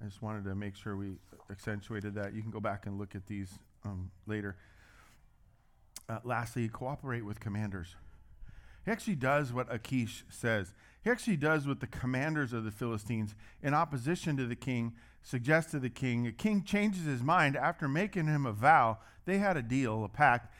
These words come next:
And he says to David, "Uh, how about just go back to that, you know, go hang out in Ziklag," which, by the way, that's the name of the place that he had given.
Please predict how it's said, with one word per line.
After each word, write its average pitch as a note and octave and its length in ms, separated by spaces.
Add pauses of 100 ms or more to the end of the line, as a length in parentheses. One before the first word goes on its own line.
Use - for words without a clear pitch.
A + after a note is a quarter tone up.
(240)
And D#3+ 300 (460)
he F#3+ 100
says G#3+ 300
to F#3+ 100
David, F3+ 420
"Uh, A3 440 (680)
how - 100
about C#4 140
just G#3+ 220
go F#3+ 120
back C#3+ 340
to C#3+ 140
that, B2+ 240 (460)
you G#3+ 80
know, G#3+ 60
go G#3 200
hang F3+ 200
out E3 160
in A#2+ 120
Ziklag," G#2 540 (420)
which, - 180
by G2+ 140
the G2 100
way, F2+ 100
that's F#2+ 380 (160)
the F#2+ 60
name G2 220
of F2+ 100
the F2 80
place F#2+ 400
that - 160 (480)
he A2 80
had F#2 100
given. G#2+ 280